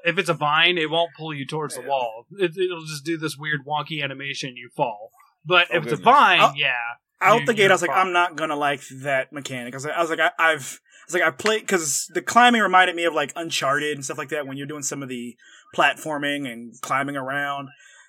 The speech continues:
Speaker 2: and it, uh, and the intuitiveness of
Speaker 1: Yes.
Speaker 2: that is, like, almost every game. There's a few, this one included in that few,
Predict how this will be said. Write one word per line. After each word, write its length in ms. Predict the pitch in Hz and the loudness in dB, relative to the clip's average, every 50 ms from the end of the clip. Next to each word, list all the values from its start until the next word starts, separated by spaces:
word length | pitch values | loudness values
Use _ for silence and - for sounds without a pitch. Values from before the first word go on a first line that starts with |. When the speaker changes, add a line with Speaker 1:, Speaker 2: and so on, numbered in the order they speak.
| _ _ | _ _
Speaker 2:
and 180 | 151 139 139 143 | -8 -6 -6 -6
it, 80 | 135 - _ _ _ _ _ - - _ | -8 -10 _ _ _ _ _ -20 -10 _
uh, 120 | 170 160 - - - | -6 -6 -6 -2 2
and 180 | 190 196 196 | 2 4 4
the 120 | 196 254 208 | 2 0 0
intuitiveness 720 | 190 - - 247 254 240 233 175 175 175 170 156 147 135 | -2 0 2 4 6 6 8 10 10 10 10 10 8 6
of 60 | 170 | 4
Speaker 1:
Yes. 40 | 151 | 4
Speaker 2:
that 200 | 165 170 170 160 | 6 6 6 6
is, 120 | 160 147 135 | 4 0 0
like, 240 | 156 143 143 - - - _ _ _ _ _ _ | 0 0 0 -2 -6 -14 _ _ _ _ _ _
almost 380 | 185 180 208 208 202 190 - - | 0 2 2 0 0 0 0 2
every 260 | 160 165 160 170 165 | 2 2 2 0 -2
game. 300 | 147 151 147 143 143 151 | -2 -4 -4 -4 -2 -2
There's 180 | 175 202 220 240 | -2 -2 -2 -2
a 60 | 240 | -6
few, 420 | - 175 160 143 143 147 143 143 - _ _ _ _ - 151 | -6 -6 -6 -4 -6 -6 -8 -12 -16 _ _ _ _ -6 -2
this 180 | 156 165 156 - | -2 -2 0 0
one 160 | 160 165 165 | -2 -2 -2
included 300 | 170 170 160 143 135 139 | -4 -6 -6 -6 -6 -6
in 60 | 135 | -4
that 160 | 139 135 127 - | -4 -4 -6 -6
few, 360 | - 147 135 135 139 143 | -6 -6 -4 -4 -6 -8